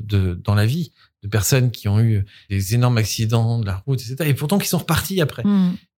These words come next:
Speaker 1: La vie est comme ça. Et l'humain a cette cap-, capacité réelle. L'humain peut se relever quand il tombe. Et c'est d'ailleurs ce qui fait l'humain, hein. On marche sur nos deux jambes, on se relève et on avance. Pour ça,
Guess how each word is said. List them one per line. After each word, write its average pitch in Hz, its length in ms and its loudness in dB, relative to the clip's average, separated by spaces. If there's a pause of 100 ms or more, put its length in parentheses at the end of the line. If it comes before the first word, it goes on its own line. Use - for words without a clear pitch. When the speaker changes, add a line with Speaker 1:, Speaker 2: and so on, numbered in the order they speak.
Speaker 1:
La 143 160 0
vie 175 160 0
est 175 120 0
comme 135 160 2
ça. 101 240 -2
Et 120 80 -2
l'humain 156 500 2
a 120 80 0
cette 120 220 0
cap-, - 280 -4
capacité 151 480 -2
réelle. 123 520 0
L'humain 127 240 2
peut 147 400 -2 (400)
se - 160 0
relever 127 340 2
quand 123 140 0
il 107 120 2
tombe. 101 300 -2 (480)
Et 127 220 0
c'est - 280 0
d'ailleurs 135 220 2
ce - 80 -10
qui - 120 -4
fait 208 160 0
l'humain, 117 480 2
hein. 82 100 -6
On 107 60 -4
marche 135 280 2
sur 123 80 0
nos 107 120 0
deux 110 120 0
jambes, 117 400 0 (300)
on 113 60 -10
se - 120 -4
relève 156 320 0
et 139 80 2
on 123 160 2
avance. 104 400 0 (480)
Pour 151 220 0
ça, 185 260 2